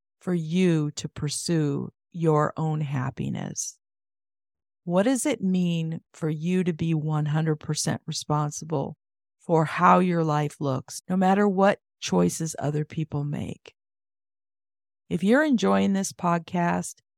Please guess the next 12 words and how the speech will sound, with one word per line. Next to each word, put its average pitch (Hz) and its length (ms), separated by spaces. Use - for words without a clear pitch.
and 156 180
finding 156 540
value 160 500
in 175 120
our 175 140
discussions, 175 1000
I'd 165 200
love 165 280
to 202 100
hear 160 280
from 151 220
you. 147 360